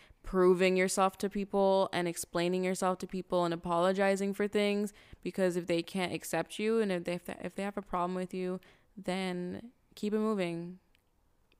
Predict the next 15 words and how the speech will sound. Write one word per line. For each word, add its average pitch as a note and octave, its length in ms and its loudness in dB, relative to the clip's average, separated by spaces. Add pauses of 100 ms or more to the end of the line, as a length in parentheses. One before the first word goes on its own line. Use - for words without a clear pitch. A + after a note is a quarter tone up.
(120)
But C#4+ 180 6
yeah, D#4+ 220 6
I G#3 140 10
say C#4 180 2
that D4+ 160 6
with D4 160 2
peace C4 180 2
and A#3 140 2
love G3+ 240 6
though. F3 240 4
Like, E3+ 400 -2 (100)
I, F#3 540 4 (380)
I'm F#3 200 6
saying F#3+ 360 2
that F3 280 4